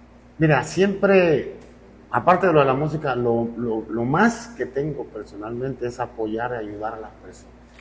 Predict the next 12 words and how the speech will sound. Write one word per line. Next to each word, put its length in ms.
Entonces, 500
yo 180
me 80
encuentro 420
en 80
un 100
lugar 480
donde 240
hay 220
también 520
muchísimo 480
talento, 540